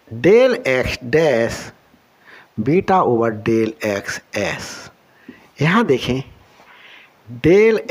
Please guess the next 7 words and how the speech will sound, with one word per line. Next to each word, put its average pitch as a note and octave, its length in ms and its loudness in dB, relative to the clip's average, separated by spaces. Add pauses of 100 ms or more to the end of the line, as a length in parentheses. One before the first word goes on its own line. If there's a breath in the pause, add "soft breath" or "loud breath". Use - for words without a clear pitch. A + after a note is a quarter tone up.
X A2+ 360 -4 (340)
T F3 160 0 (720 loud breath)
over A#2 240 2 (200)
del D#3 260 2 (180)
X G2+ 280 -8 (140)
dash C3+ 340 -4 (1000 soft breath)
gamma। F#2+ 380 -8